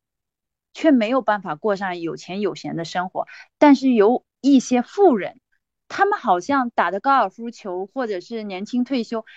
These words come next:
但他们却可以有闲的同时又有钱呢？答案是，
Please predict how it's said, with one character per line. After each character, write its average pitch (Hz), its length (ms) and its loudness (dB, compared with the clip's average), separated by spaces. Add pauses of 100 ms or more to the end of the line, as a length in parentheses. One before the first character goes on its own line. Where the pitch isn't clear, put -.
(160)
但 285 160 4
他 339 200 -2
们 349 160 0
却 320 220 0
可 196 340 -4
以 247 220 -4 (240)
有 202 280 4
闲 185 520 -2 (100)
的 202 140 2
同 185 300 -8
时 220 200 -6
又 359 220 4
有 190 220 2
钱 147 460 -4
呢？ 170 160 -4 (1040)
答 175 140 2
案 185 200 2
是， - 260 -8